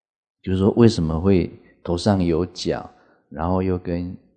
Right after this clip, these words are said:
又是月神呢？哦，那这个应该是导师有看到的一些说法，哦，或以为紧那罗，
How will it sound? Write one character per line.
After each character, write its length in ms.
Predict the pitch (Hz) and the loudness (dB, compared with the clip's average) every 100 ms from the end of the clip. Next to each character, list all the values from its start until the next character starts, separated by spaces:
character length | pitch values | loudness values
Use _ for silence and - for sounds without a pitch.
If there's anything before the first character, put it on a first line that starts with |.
| _ - | _ -16
又 100 | 92 | -12
是 260 | 87 85 - _ _ _ - | -8 -8 -10 _ _ _ -6
月 240 | 104 92 | 0 0
神 360 | 76 - 67 - - | 0 -8 -10 -12 -14
呢？ 140 | - - _ _ _ | -18 -20 _ _ _
哦， 220 | 139 - _ _ _ _ _ _ _ _ _ - | -20 -20 _ _ _ _ _ _ _ _ _ -14
那 280 | 80 80 - - _ _ _ _ _ _ _ _ _ _ _ _ - - | -10 -10 -10 -20 _ _ _ _ _ _ _ _ _ _ _ _ -14 -10
这 100 | - 110 | -2 0
个 100 | 104 | 2
应 160 | 101 | 2
该 180 | 104 101 | 2 0
是 180 | 95 104 | -2 -6
导 240 | 98 73 | -6 -8
师 600 | 73 - 90 90 90 90 - | -10 -8 -6 -4 -6 -8 -10
有 240 | 85 69 | -12 -12
看 360 | - - 92 85 | -12 -6 -6 -4
到 500 | 92 82 73 73 - - _ | -6 -6 -10 -16 -20 -20 _
的 100 | 78 | -14
一 80 | 82 | -14
些 220 | - 80 | -12 -14
说 340 | - 78 76 80 | -12 -10 -10 -12
法， 160 | - - | -16 -14
哦， 220 | 85 82 | -16 -6
或 160 | 107 101 | 0 2
以 200 | 87 78 | 0 -4
为 340 | 71 73 76 - _ _ _ _ _ - | -2 -2 -4 -10 _ _ _ _ _ -10
紧 280 | - 82 98 | -4 0 2
那 200 | 107 92 | 4 4
罗， 280 | 80 71 | 0 -4